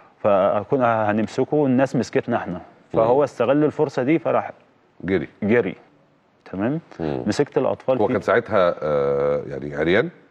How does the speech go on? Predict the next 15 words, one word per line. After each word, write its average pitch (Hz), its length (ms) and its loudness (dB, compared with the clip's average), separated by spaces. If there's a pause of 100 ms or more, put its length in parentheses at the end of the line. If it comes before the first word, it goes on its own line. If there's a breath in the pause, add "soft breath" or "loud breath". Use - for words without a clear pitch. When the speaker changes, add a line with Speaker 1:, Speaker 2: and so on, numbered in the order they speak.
(260)
Speaker 1:
لا، 107 140 -6 (140)
كان، 107 720 2
كان، 104 560 -2
كان 107 240 0
لبس 151 300 0
هدومه 147 360 2 (680)
ونزل 151 340 2
Speaker 2:
تمام. 160 180 -2
Speaker 1:
معاهم. 160 200 -2 (380)
Speaker 2:
تمام. - 120 -2
Speaker 1:
تمام؟ 120 100 2 (160)
ونزل 156 340 2
معاهم. 151 300 -2
Speaker 2:
مم. 80 180 -4 (840 loud breath)
Speaker 1:
ف-، 107 840 0